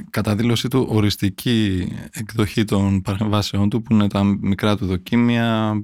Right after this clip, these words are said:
ε, συνεντεύξεις, ε, κείμενα επικαιρότητας, ε, αρθρογραφία.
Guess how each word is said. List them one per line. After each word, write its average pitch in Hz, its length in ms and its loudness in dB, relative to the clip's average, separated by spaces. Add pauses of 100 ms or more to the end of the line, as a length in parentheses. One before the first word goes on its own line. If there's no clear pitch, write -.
(100)
ε, 92 160 -2 (320)
συνεντεύξεις, 104 1080 0
ε, 101 680 0 (180)
κείμενα 95 800 2
επικαιρότητας, 98 840 0
ε, 98 160 -2
αρθρογραφία. 95 920 0